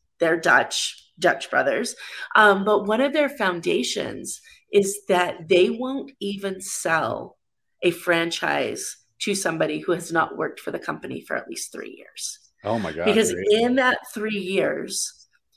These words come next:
Speaker 1: you learn the company culture. You learn what they want in the brand name that they're putting out into the world. And if you don't have the positivity and the high energy and the care for people,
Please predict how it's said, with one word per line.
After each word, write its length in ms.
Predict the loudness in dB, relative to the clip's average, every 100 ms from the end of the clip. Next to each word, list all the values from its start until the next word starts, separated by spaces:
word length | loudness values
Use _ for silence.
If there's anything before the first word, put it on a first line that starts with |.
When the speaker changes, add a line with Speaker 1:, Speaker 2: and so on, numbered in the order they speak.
| _
Speaker 1:
you 200 | -4 0
learn 320 | 2 2 2
the 80 | 0
company 400 | -2 -4 -4 -6
culture. 600 | -4 -4 -4 -4 -6 -6 _ _ _ _ -20 _
You 260 | -6 -2 -2
learn 840 | -2 -2 2 2 2 2 0 -4 -14 -20 -20 -20 _
what 400 | -4 4 4 6
they 340 | 6 6 2 -2
want 560 | 0 4 2 0 -6 -10 -10 -12 _ _ _ _
in 680 | 4 6 8 6 2 -2 -6 -8 _ _ _ _ _
the 200 | 2 2
brand 680 | 2 -2 0 2 0 -2 -2
name 640 | 0 0 -2 -6 -10 -14 _ 0
that 240 | 0 2
they're 220 | 2 0
putting 280 | -2 -2 0
out 140 | 0
into 200 | 0 -6
the 100 | -6
world. 320 | 0 2 2 0 -12 -12 0
And 380 | 4 4 2 -6 -6
if 160 | -2 2
you 80 | 2
don't 200 | 2 2
have 220 | 0 0
the 60 |
positivity 680 | 0 0 0 0 -2 0 0
and 100 | 0
the 60 | -2
high 220 | 0 0
energy 440 | 0 -4 -4 -4
and 100 | -6
the 60 | -6
care 260 | -4 -4 -2
for 180 | -6
people, 520 | -6 -6 -2 -2 -2